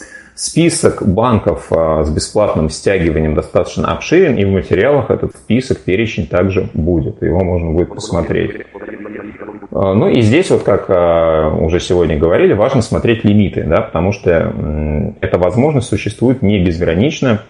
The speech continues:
не безразмерно. Чаще всего есть определенные лимиты на совершение подобных операций. Они могут быть разовыми, суточными, месячными, да, и здесь нужно смотреть, э, ну,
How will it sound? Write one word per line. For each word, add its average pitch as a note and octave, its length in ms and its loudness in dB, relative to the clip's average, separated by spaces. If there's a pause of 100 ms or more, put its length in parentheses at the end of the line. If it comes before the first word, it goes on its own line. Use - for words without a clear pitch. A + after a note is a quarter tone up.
не F#2 240 2
безразмерно. G2+ 880 0 (280)
Чаще C3+ 280 0
всего G2+ 320 0
есть A2 300 0
определенные F2 600 0
лимиты F2 400 2
на E2+ 200 0
совершение F#2 420 -2
подобных F2 400 0
операций. D#2+ 520 -4
Они G2 120 2
могут E2 320 0
быть - 180 -4
разовыми, C#3 600 2
суточными, A2 920 0
месячными, F2+ 920 0 (480)
да, F2+ 320 2
и D#2+ 60 0
здесь G2 200 0
нужно G#2 220 0
смотреть, G2+ 640 -2
э, F2+ 80 0
ну, E2 680 -2